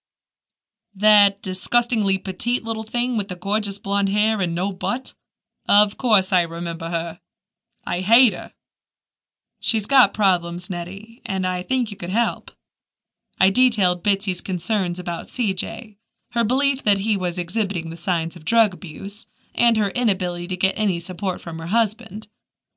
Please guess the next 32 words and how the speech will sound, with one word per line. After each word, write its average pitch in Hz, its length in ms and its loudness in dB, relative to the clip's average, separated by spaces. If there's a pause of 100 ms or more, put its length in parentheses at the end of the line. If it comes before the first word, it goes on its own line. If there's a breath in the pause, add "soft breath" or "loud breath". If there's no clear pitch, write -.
I 208 200 6
had 220 220 6
Nettie's 190 320 4
attention 170 560 -2
now, 190 440 -2 (360)
and 185 100 2
I 185 80 2
could 180 160 -6
hear 254 300 -2
her 170 160 0
scribbling 165 580 0
notes 175 340 2
while 165 180 0
we 151 120 -8
talked. - 540 -4 (600)
All 233 200 10
business 175 500 -2
now. 165 360 -8 (300)
She - 200 -2
asked 190 260 2
a 180 60 -8
couple 202 340 -2
of 170 120 -6
probing 170 340 -2
questions 175 520 0
I 165 240 -6
didn't 202 280 0
have 175 200 -4
the 175 120 0
answers 190 440 2
to. - 320 -12 (1080)
"So, - 540 2